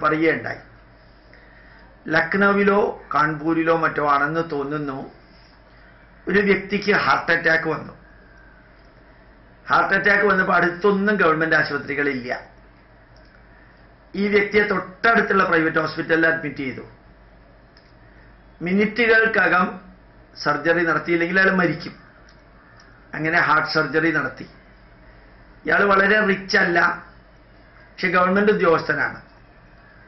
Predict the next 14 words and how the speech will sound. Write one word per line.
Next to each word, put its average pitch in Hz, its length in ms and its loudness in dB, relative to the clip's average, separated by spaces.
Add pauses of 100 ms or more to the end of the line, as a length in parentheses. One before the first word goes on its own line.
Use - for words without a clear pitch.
(480)
അപ്പൊ - 140 -6 (140)
ഗവൺമെന്റ് 190 460 2 (840)
പറഞ്ഞു, 160 380 2 (380)
അഥവാ 151 280 2 (320)
ഓഫീസിൽ 165 440 -2 (120)
പറഞ്ഞു, 143 260 -2 (140)
പ്രൈവറ്റ് 156 500 0 (800)
ഹോസ്പിറ്റലിൽ 156 680 -2 (120)
ഹാർട്ട് 143 260 -2
സർജറി 151 400 -2
നടത്തിയപ്പോൾ 143 440 -6
റീഇംബേഴ്സ്മെന്റ് 151 760 -4
പറ്റില്ല. 151 360 -4 (1300)
ഇയാൾ 185 140 2